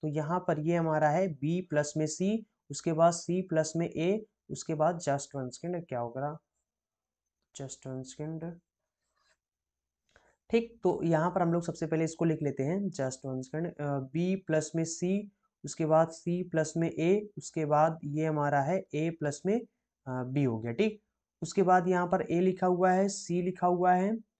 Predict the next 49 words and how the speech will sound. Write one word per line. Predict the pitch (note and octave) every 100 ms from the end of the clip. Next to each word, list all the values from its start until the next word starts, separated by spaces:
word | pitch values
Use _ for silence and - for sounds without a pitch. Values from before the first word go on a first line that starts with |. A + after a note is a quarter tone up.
| -
और | D3 D#3
यहाँ | D3+ D#3
पर | D3
बी | D3+ D3+ F3+
लिखा | F3+ F3+
हुआ | F3 F3
है, | F3+ A3+ - _ _ C#3+
यहाँ | C#3+ E3
पर | F3
बी | D3+ F3
लिखा | F3+ F3+
हुआ | F3 E3+ F3+
है, | F3+
यहाँ | D#3+ D3+
पर | D3+ D#3 -
ए | D3+
लिखा | E3 E3 E3+
हुआ | E3 E3+
है, | F3
यहाँ | D3 D3
पर | F3
सी | E3+ C3+
लिखा | B2 -
हुआ | A#2+ A#2+
है, |
ठीक। | B2 G#3+ G3+ _ - - -
अब | F3
यहाँ | F#3 F3 G#3+
पर | A3
सबसे | G#3 F3 F#3+
पहले | F#3 F3+
हम | F3+
लोग | F3
क्या | E3
करते | C#3 -
हैं, | C3 F#3+ A3 _ _ -
ऐसा | E3+ G3+
करते | G3+ G#3+
हैं, |
यहाँ | G#3+ G3+
पर | G3 G3+
हम | G3
लोग | A3+ A#3 - _
देखो | E3 E3 - D3+
आपको | E3 G3
सबसे | F#3 F#3+
पहले | F#3+ F#3+
बता | E3
दूं | D#3 A3